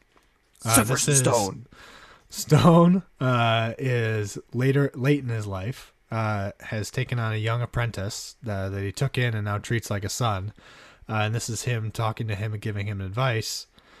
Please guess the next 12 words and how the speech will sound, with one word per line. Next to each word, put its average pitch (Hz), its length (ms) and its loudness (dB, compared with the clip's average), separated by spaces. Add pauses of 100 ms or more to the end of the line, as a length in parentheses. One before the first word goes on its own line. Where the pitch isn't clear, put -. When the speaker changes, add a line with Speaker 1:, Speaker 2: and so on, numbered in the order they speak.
(260)
Speaker 1:
um, 104 340 -2
now 104 220 0
that 104 140 -4
he's 104 260 -6
finally 101 800 -4
made 95 260 -8
peace - 440 -4 (160)
with 110 180 -8
the - 80 -10
memory 101 380 -4
of - 380 -10
Severus 101 600 -4